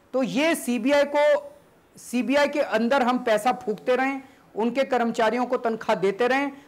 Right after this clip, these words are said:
और सीबीआई बैठ के भ्रष्टाचार को बढ़ावा देती रहे, क्या हमें ऐसे सीबीआई की ज़रूरत है? क्या हमें ऐसे सीवीसी की ज़रूरत है? क्या हमें ऐसे डिपार्टमेंटल विजिलेंस की ज़रूरत है?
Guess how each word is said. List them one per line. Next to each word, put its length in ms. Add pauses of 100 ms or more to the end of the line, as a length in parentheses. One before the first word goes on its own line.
(120)
और 100
सीबीआई 440
बैठ 220
के 120
भ्रष्टाचार 600
को 120
बढ़ावा 380
देती 280
रहे, 160 (540)
क्या 120
हमें 240
ऐसे 200
सीबीआई 320
की 120
ज़रूरत 280
है? 120 (400)
क्या 120
हमें 220
ऐसे 180
सीवीसी 380
की 120
ज़रूरत 300
है? 140 (280)
क्या 120
हमें 220
ऐसे 200
डिपार्टमेंटल 560
विजिलेंस 380
की 100
ज़रूरत 300
है? 160